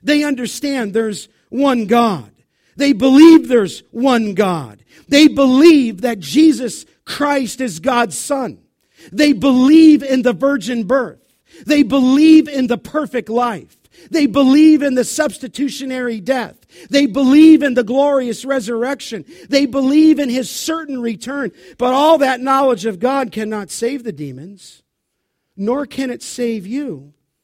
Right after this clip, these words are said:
without genuine faith. So even the demons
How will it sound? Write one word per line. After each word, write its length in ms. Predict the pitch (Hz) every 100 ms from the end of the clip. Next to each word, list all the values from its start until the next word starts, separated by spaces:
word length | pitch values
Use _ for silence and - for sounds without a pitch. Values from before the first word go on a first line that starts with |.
| _ _ _ _ _ _ _ _ _ _ _
without 380 | 208 214 202
genuine 560 | 196 202 226 208 175 160
faith. 640 | 143 220 127 _ _ _ _ _ _ _ _ _ _ _ _
So 220 | - 269
even 360 | 277 339 349 294
the 120 | 233
demons 760 | 170 147 311 370 311 202 -